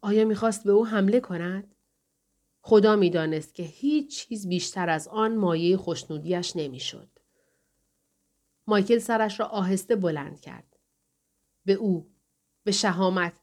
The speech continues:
و طعنه‌هایش نگاه کرد. «من احمقانه فکر می‌کردم که سازش می‌تونه برای همهٔ ما بهترین راه باشه.»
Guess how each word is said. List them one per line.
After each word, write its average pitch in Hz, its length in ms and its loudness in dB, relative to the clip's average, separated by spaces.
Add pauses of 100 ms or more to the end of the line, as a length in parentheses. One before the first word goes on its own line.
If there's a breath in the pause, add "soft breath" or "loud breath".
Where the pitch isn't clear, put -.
و 190 60 0
طعنه‌هایش 226 800 2
نگاه 165 380 0
کرد. 151 340 -18 (1500)
«من 302 240 2
احمقانه 214 640 2
فکر 247 260 -2
می‌کردم 156 520 -6
که 165 280 -6 (180 soft breath)
سازش 180 560 2
می‌تونه 175 280 -4
برای 160 220 -4
همهٔ 165 420 0
ما 170 120 0
بهترین 143 680 -4
راه 147 320 -10
باشه.» - 340 -14